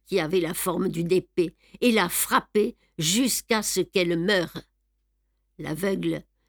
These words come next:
s'est ensuite dénoncé auprès de Mohammed et lui a expliqué qu'il avait tué sa femme parce qu'elle l'avait insulté.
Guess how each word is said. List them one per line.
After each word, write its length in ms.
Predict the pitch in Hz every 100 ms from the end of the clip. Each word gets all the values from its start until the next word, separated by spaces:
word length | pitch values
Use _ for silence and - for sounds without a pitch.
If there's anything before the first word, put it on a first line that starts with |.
| _
s'est 340 | - 196 - 190
ensuite 520 | 180 - 220 170 185
dénoncé 800 | 156 226 190 185 175 - 226 185
auprès 340 | 165 - 180
de 120 | 165 175
Mohammed 760 | 170 175 180 196 175 180 175 - _ _ _ - -
et 120 | 262
lui 180 | 226 233
a 100 | 196
expliqué 760 | - - - 147 - 214 330
qu'il 200 | - 226
avait 240 | 202 196 185
tué 280 | - 254 190
sa 240 | - 165
femme 400 | - 196 208 170 _ _ _
parce 340 | 254 - - 247 -
qu'elle 340 | 247 226 208
l'avait 480 | 180 156 151 233 175
insulté. 920 | 180 - - 143 127 - 233 - -